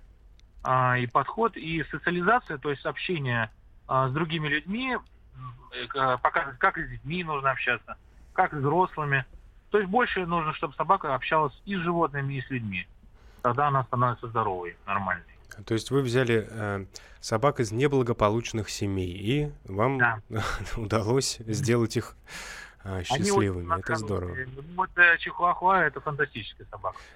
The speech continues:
Speaker 2: Да, вот,
Speaker 1: Я
Speaker 2: кстати, по поводу
Speaker 1: Мгм.
Speaker 2: храма вы рассказали. Интересно, я тоже, м, вот там, бродя по городам европейским, периодически заходишь же в церкви, да, и, ну, понятно, что там,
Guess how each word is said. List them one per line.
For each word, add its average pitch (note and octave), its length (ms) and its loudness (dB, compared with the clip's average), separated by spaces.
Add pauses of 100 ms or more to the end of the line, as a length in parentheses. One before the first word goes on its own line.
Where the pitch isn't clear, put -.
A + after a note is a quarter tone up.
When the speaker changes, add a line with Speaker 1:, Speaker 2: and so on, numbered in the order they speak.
Speaker 2:
Да, A2+ 140 2
вот, A2 120 2
Speaker 1:
Я A#2 60 -4
Speaker 2:
кстати, B2+ 300 0
по C3+ 160 4
поводу C#3 260 2
Speaker 1:
Мгм. C3 60 -4
Speaker 2:
храма E3 320 6
вы A#2 100 0
рассказали. A#2 560 0
Интересно, C3+ 460 0
я A#2 120 4
тоже, C#3+ 300 2 (260)
м, G2+ 640 -8
вот G2+ 140 -6 (200)
там, G2 260 -10 (680)
бродя G#2 560 2
по G2+ 260 0
городам G#2+ 420 0
европейским, A#2 580 -2
периодически A#2+ 400 -2
заходишь A2+ 460 -2
же G#2+ 120 -8
в - 60 -16
церкви, D#3 440 -2
да, A2+ 280 2
и, - 20 -2
ну, A#2 200 -2
понятно, - 360 -2
что G#2+ 320 0
там, G2 240 -6